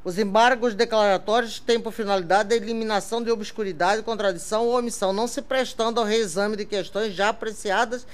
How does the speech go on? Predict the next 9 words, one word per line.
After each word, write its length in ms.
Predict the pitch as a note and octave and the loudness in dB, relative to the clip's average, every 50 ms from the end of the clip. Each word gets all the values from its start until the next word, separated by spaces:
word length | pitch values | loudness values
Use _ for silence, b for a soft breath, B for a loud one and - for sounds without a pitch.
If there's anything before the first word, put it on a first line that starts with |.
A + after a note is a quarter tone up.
| B B B B B B | B B B B B B
e 160 | A#3 A#3+ B3+ | 0 2 2
nem 340 | B3 A#3 A3+ A3 A#3 B3+ C#4+ | 2 2 4 4 4 4 4
para 240 | B3 - C4+ B3+ C4+ | 2 0 2 4 4
eventual 520 | C4+ G#3+ A#3+ B3 A#3 - G3+ G3 G#3 A#3 | 4 4 4 2 2 2 2 4 4 4
correção 440 | A3 - B3 A#3 A3+ G#3 - A3+ A3+ | 2 2 2 2 2 0 -2 -2 -4
de 120 | A3+ A3+ | 0 0
erro 240 | G#3+ F#3+ G#3+ A3 A#3 | 2 2 2 2 0
de 100 | A3+ F#3+ | -4 -4
julgamento. 640 | G3+ A3+ A3 B3 A#3 G3 E3+ E3+ D#3+ - - - B | -4 -2 0 0 0 0 -2 -2 -4 -8 -12 -16 B